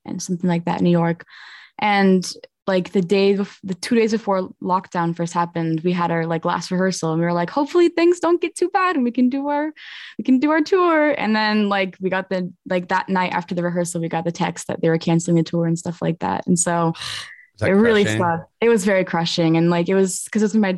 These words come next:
Speaker 1: first real, like, you know, tour across the country to, like, see my fans and stuff. And it really sucked 'cause we were, like, super excited for it. But at the same time, just, you know, we have more opportunities now to do other things and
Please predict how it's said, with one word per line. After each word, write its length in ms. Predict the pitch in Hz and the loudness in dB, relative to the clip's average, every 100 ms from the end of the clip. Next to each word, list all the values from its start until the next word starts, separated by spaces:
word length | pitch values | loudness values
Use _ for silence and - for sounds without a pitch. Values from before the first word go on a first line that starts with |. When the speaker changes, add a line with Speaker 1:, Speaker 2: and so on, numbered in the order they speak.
| - | -2
Speaker 1:
first 300 | 196 190 - | -4 -2 -4
real, 240 | 190 190 185 | -2 -2 -2
like, 240 | 175 170 | -6 -2
you 60 | 180 | -2
know, 180 | 165 | -2
tour 260 | 170 - 180 | -4 -2 -2
across 240 | 175 175 170 | 0 -6 -6
the 80 | |
country 420 | - 175 170 185 170 | -4 -2 0 0 0
to, 120 | 165 | 0
like, 180 | 160 165 | -2 -4
see 200 | - 170 | 0 0
my 80 | 165 | 0
fans 360 | 175 170 175 | 0 2 2
and 120 | 175 | 0
stuff. 400 | 170 170 160 165 - | 0 -2 -2 -4 -2
And 240 | 170 165 165 - - - - - | 0 0 -2 -12 -20 -20 -20 -2
it 120 | 302 | 2
really 200 | 330 311 | 4 2
sucked 360 | - 185 - | 2 -2 -4
'cause 120 | - 208 | -2 2
we 60 | |
were, 80 | 233 | 4
like, 160 | 214 - | 2 -2
super 300 | - 185 175 | -2 0 -2
excited 400 | 165 165 156 151 | -2 -4 -4 -6
for 240 | 156 151 | -10 -8
it. 140 | 92 - | -8 -4
But 260 | 254 247 - _ _ _ | -2 -2 -6 _ _ _
at 120 | - 233 | -6 -2
the 60 | |
same 140 | 247 233 | 2 2
time, 340 | 196 175 175 | 2 0 0
just, 240 | - 196 - | -2 -6 -4
you 100 | 196 | 0
know, 260 | 175 160 170 _ - | 2 0 -4 _ -6
we 140 | 202 | -2
have 200 | 202 202 | 0 2
more 120 | 190 190 | 2 0
opportunities 520 | 196 190 180 175 170 | 0 0 0 0 -2
now 120 | 165 | -4
to 40 | 170 | -2
do 100 | 170 | 0
other 140 | 165 | 0
things 440 | 170 160 165 170 170 | 0 0 2 0 -2
and 220 | 165 | -4